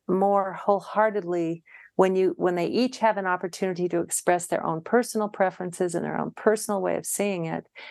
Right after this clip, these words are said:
And when they have the data that they need to make informed decisions, then they can come into more powerful we's. And so the we tends to trump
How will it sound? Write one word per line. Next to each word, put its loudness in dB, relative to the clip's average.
And 4
when 2
they -2
have 0
the 0
data 2
that -4
they 0
need -2
to -2
make -4
informed -2
decisions, -2
then 4
they 0
can -4
come 0
into -4
more 0
powerful -2
we's. -2
And 0
so 2
the 2
we 2
tends -4
to 2
trump 0